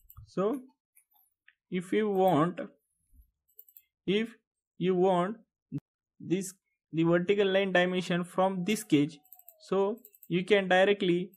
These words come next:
click on the dimension, this dimension, and replace the dimension, replace the dimension by selecting, again selecting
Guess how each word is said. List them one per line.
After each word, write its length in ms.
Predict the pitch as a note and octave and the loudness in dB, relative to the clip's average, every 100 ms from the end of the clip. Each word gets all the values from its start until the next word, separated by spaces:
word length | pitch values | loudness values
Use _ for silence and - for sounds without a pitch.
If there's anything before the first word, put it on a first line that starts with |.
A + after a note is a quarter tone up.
| _ - | _ -4
click 240 | F3+ G3+ | -2 0
on 160 | F#3 F#3 | -2 0
the 100 | F3+ | 0
dimension, 640 | D#3+ D#3 F3 F3 E3 D3+ | 2 2 2 -2 -2 -2
this 180 | D3+ E3 | 0 0
dimension, 720 | D#3+ E3 E3 D3 D#3 D3+ E3+ - _ - | 0 0 0 -2 -4 -6 -10 -16 _ -4
and 380 | D#3+ E3+ E3+ F#3+ _ _ - C#3+ | 0 0 -2 -6 _ _ -6 2
replace 480 | D#3 E3+ A3 A#3 G#3+ - | 2 2 -2 -2 -4 -6
the 140 | G3+ | -2
dimension, 720 | E3 D#3+ C#3+ C#3 D3+ C#3+ F3 - _ _ - _ _ _ _ _ - | 2 2 2 0 -2 -4 -6 -12 _ _ -20 _ _ _ _ _ -6
replace 460 | D3 D#3+ F3 G3+ F#3+ | 0 0 2 0 2
the 180 | F#3 E3+ | -2 2
dimension 540 | D#3 C#3+ C#3+ E3 D#3+ | 2 2 -2 -4 -2
by 120 | D#3 | -4
selecting, 640 | D#3+ E3 E3 E3 F#3+ B3+ - | -2 0 0 -2 -6 -4 -4
again 240 | D#3 E3 | -4 -4
selecting 460 | E3 D#3+ D#3 G3 | -2 -2 -2 -6